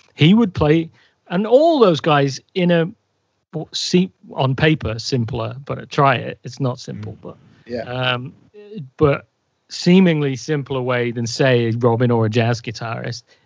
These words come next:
Speaker 1: He makes all the changes. The melody's all in there, you know,
Speaker 3: Yeah.
Speaker 1: every single one. So, and him being my initial, you know, impetus to play, it was always in there from the start. That more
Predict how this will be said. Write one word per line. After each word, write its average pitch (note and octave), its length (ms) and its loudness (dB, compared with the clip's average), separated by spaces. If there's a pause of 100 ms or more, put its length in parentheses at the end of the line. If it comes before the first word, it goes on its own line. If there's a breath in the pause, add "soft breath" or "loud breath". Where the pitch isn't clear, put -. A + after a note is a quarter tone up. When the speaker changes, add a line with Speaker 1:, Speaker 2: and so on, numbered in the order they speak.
(120)
Speaker 1:
He G3+ 160 2
makes B3 300 4
all B3 140 6
the B3 80 -2
changes. F#3+ 500 -2
The D3+ 80 -4
melody's F#3 580 2
all F3 640 2 (420 soft breath)
in G#3+ 240 6
there, A2 440 0 (100)
you C#3 160 0
know, C#3+ 220 2
Speaker 3:
Yeah. F3+ 100 2
Speaker 1:
every D#3 200 0
single D#3+ 380 0
one. D#3 340 4 (500 soft breath)
So, F3 640 6 (100)
and D#3 300 -2
him G3 200 2
being E3+ 200 4
my D3 180 4
initial, C#3+ 560 0 (640)
you D#3 100 -4
know, B2+ 280 -4 (640)
impetus C#3+ 540 0
to - 120 -12
play, B2+ 640 0 (220)
it D#3+ 140 4
was D3 140 2
always F3 320 8
in C3+ 100 2
there B2 160 0
from C#3 160 -8
the C3+ 60 -6
start. E3+ 400 0
That D3+ 140 -6
more E3 420 4